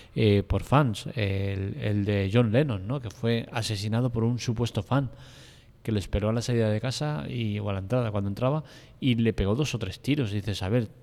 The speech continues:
¿pero qué estamos locos o qué? ¿Qué tenemos que llegar a este punto que pase algo similar, eh, por co-, por poner la, la, la ubicación de dónde vive esa persona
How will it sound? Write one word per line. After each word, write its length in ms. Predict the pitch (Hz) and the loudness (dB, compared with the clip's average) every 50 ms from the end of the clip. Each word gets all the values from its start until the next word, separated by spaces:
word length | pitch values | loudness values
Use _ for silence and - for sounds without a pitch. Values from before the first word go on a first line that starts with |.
| - - | -16 -10
¿pero 180 | - 117 113 98 | -8 -6 -6 -4
qué 80 | 107 | -4
estamos 320 | 104 - 143 147 139 120 110 | -4 -2 -2 0 0 0 2
locos 300 | 110 120 131 180 160 131 | 2 2 2 2 0 0
o 80 | 104 | 0
qué? 180 | 98 104 92 - - - - - - - - - - - - - - - | 0 -2 -4 -4 -8 -16 -20 -20 -20 -20 -20 -20 -20 -20 -20 -20 -14 0
¿Qué 100 | - 165 | 2 4
tenemos 300 | 160 165 139 120 110 - | 4 4 2 2 0 0
que 120 | - 120 110 | 2 2 2
llegar 240 | 107 107 143 165 | 2 2 2 2
a 40 | 175 | 0
este 240 | 170 147 - 131 113 | 0 0 -2 -2 -2
punto 540 | 104 135 143 143 131 113 123 113 104 98 101 - - - - - - - - - | 0 0 2 2 0 0 2 2 2 0 -2 -8 -14 -20 -20 -20 -20 -20 -20 -6
que 160 | - - 120 110 | -2 0 0 0
pase 320 | - 143 147 - - 170 | 2 0 0 0 -2 -2
algo 240 | 170 147 131 127 120 | -2 -2 0 -2 0
similar, 600 | - 131 120 117 113 110 117 123 131 120 110 104 - - - - - - - | 0 0 0 2 2 2 2 2 2 0 -2 -6 -10 -16 -20 -20 -20 -16 -8
eh, 240 | - - 113 113 107 - - - - - | -2 0 0 0 0 -4 -10 -20 -6 -4
por 220 | - 117 101 - | -2 -2 -2 0
co-, 160 | - 117 110 | 0 0 0
por 280 | 107 - - 120 107 - | 2 4 4 4 4 4
poner 340 | - 117 113 123 127 123 123 | 2 2 4 4 4 2 2
la, 460 | 123 113 110 107 104 101 104 117 117 | 0 0 0 0 0 -2 -4 -4 -6
la, 540 | 123 113 107 104 98 98 101 101 101 110 127 131 - | -6 -6 -6 -6 -6 -6 -8 -8 -8 -10 -10 -10 -6
la 200 | 123 120 113 110 | -2 0 2 2
ubicación 520 | 110 117 113 - 110 101 - - 131 131 | 4 2 2 2 0 -2 0 0 0 2
de 100 | 127 117 | 2 2
dónde 260 | 110 120 123 120 110 110 | 2 4 4 4 4 4
vive 160 | 113 113 107 | 4 4 2
esa 160 | - - 107 | 0 0 -2
persona 420 | 104 104 95 - 127 127 117 98 | -2 -4 0 2 2 4 4 2